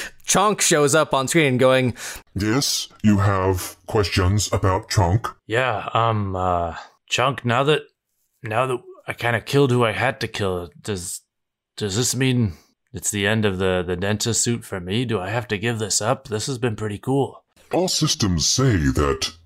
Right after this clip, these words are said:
Speaker 2: you can pilot me for the next eight hours, as long as you protect the man. The man might still be in danger.
Speaker 3: Excellent, I can do that.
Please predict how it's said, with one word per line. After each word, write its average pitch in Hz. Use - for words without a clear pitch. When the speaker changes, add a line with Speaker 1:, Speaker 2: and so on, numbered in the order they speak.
Speaker 2:
you 95
can 104
pilot 131
me 65
for 76
the 80
next -
eight 98
hours, 90
as 85
long 131
as 101
you 104
protect -
the 80
man. 67
The 92
man 131
might 143
still -
be 135
in 78
danger. -
Speaker 3:
Excellent, 90
I 107
can 127
do 104
that. 110